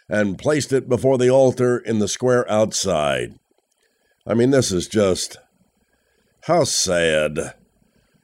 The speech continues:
The Catholic Church and their great leader people actually believe this stuff, and it's just hard for me to comprehend. Even before I became a Christian, I questioned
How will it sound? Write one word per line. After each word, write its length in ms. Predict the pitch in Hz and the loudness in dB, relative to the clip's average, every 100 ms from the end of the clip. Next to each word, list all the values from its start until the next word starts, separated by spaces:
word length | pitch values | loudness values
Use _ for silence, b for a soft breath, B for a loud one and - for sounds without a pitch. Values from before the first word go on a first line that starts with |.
| _ _ | _ _
The 100 | 76 | -12
Catholic 560 | - 120 135 - 120 - | -2 0 0 0 -4 -4
Church 540 | 101 85 71 60 - | -4 -4 -4 -8 -8
and 180 | 80 85 | -6 -2
their 400 | 107 113 107 80 b b b - | 2 2 0 -6 b b b -12
great 380 | 78 107 110 - | -4 -2 -2 -4
leader 640 | 87 87 78 80 80 - _ _ _ _ _ _ _ _ - | -6 -6 -4 -4 -6 -10 _ _ _ _ _ _ _ _ -6
people 280 | 135 170 101 | -4 -2 -2
actually 320 | 117 - 104 | -2 -4 -4
believe 400 | 90 90 90 80 | -2 0 0 -2
this 200 | 76 80 | -4 -6
stuff, 460 | - - 80 71 - | -8 -4 -4 -4 -6
and 360 | 80 76 67 - _ _ _ _ _ | -10 -10 -12 -18 _ _ _ _ _
it's 100 | 92 | -12
just 200 | - 123 | -6 -4
hard 260 | 85 123 107 | -2 -2 -2
for 140 | 98 | -4
me 180 | 98 98 | 0 0
to 140 | 82 78 | -2 -4
comprehend. 960 | 92 101 104 98 87 82 78 78 78 - _ | -4 -4 -2 0 0 0 -4 -6 -10 -12 _
Even 200 | - 147 | -6 0
before 320 | 127 113 135 | 0 2 2
I 40 | 127 | 2
became 360 | 107 113 117 | 2 2 0
a 40 | 98 | 0
Christian, 540 | - 120 113 - 87 | -2 -2 -2 -2 -4
I 100 | 82 | -4
questioned 680 | 85 92 92 - 87 80 71 | -4 -4 -4 -4 -8 -8 -10